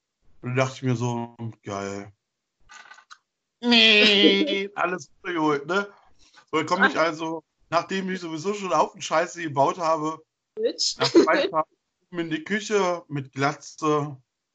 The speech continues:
Speaker 1: setz mich an meinen, an den Tisch. Mein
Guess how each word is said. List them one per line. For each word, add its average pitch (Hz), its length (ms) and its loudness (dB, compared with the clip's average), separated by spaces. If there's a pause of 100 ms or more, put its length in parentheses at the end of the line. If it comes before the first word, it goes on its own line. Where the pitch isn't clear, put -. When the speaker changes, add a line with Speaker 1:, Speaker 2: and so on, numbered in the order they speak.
(500)
Speaker 1:
setz 165 260 -4
mich 143 180 -4
an 120 80 0
meinen, 113 280 -2
an 139 160 2
den 127 60 -2
Tisch. 170 440 -2 (3250)
Mein 147 220 2